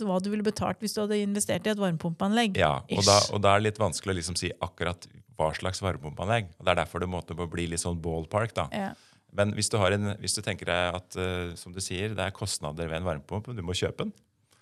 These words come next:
Speaker 2: Den har en nedbetalingstid.
Speaker 1: Mm.
Speaker 2: Eh, den trenger vedlikehold.
Speaker 1: Mm.
Speaker 2: Eh, det er noen ting rundt det som,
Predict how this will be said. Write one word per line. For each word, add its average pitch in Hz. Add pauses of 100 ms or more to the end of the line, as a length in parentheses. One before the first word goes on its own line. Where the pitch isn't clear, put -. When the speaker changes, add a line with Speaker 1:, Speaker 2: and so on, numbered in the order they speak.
(180)
Speaker 2:
Den 85
har 82
en 87
nedbetalingstid. 92 (340)
Speaker 1:
Mm. 190 (100)
Speaker 2:
Eh, 90
den 90
trenger 82
vedlikehold. 90 (100)
Speaker 1:
Mm. 180 (160)
Speaker 2:
Eh, 90 (140)
det 92
er 98
noen 95
ting 80
rundt 82
det 90
som, 90